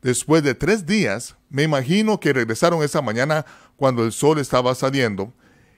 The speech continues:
Y dice que después de tres días le encontraron en el templo haciendo preguntas y respondiendo preguntas, y dice que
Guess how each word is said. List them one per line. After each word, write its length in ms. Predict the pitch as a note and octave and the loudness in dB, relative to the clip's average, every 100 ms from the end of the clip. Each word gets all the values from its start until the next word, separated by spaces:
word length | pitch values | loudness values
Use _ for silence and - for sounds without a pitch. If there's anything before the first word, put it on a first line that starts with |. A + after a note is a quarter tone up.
| _ | _
Y 140 | B2+ | 0
dice 220 | D#3+ E3+ - | 0 0 0
que 220 | D3 C#3 | 2 2
después 440 | B2+ A#2 - D3+ | 0 -2 4 4
de 120 | C#3 | 4
tres 400 | A2+ - D#3+ G#3+ | -2 0 2 2
días 540 | C#3+ G3+ A#2 A#2 - - _ _ _ _ _ - | 0 0 0 -2 -4 -16 _ _ _ _ _ -4
le 200 | B2+ D#3+ | 2 2
encontraron 680 | D#3+ D#3 C#3+ D3+ F3 G#3 G#3 | 2 -2 2 4 4 2 -2
en 220 | C#3+ C#3+ | -4 -2
el 180 | E3 F3 | -4 -6
templo 600 | - F3+ D3+ G#2+ G#2+ C#3+ - _ _ _ _ _ _ _ _ _ | -2 0 0 0 -2 -2 -8 _ _ _ _ _ _ _ _ _
haciendo 640 | G2+ A2 - C3 C#3 F3+ G#3+ | -4 -4 -4 -2 0 0 0
preguntas 800 | G#3 D3+ C#3 C3 C#3+ E3+ - _ _ - | 0 0 -2 -2 -4 -4 -10 _ _ -10
y 100 | B2+ | -4
respondiendo 680 | A#2 - G#2+ G#2 D3+ G3 | -2 -2 -4 -2 0 -2
preguntas, 640 | - F3 C3 B2+ B2 C#3+ - | -2 -4 -2 -4 -4 -6 -6
y 140 | C#3 B2 | -4 -2
dice 400 | E3+ - F#3+ F#3 _ _ _ | -2 0 0 -2 _ _ _
que 240 | C#3 C3+ | -4 -4